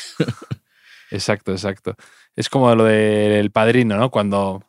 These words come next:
me creía fuera, me vuelven a meter adentro, ¿no? Lo que decía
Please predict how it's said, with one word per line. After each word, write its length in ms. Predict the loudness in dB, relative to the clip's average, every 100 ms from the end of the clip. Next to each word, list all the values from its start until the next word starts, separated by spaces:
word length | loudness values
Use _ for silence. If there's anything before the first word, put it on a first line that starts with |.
| _
me 180 | -16 -14
creía 340 | -6 -2 -2
fuera, 340 | -2 0 0 -2
me 100 | -6
vuelven 460 | -12 -2 0 2 0
a 60 |
meter 240 | 0 2 2
adentro, 420 | 4 2 0 -4
¿no? 260 | -4 -6 -8
Lo 60 |
que 240 | -12 -16 -6
decía 420 | -4 -4 -6 -10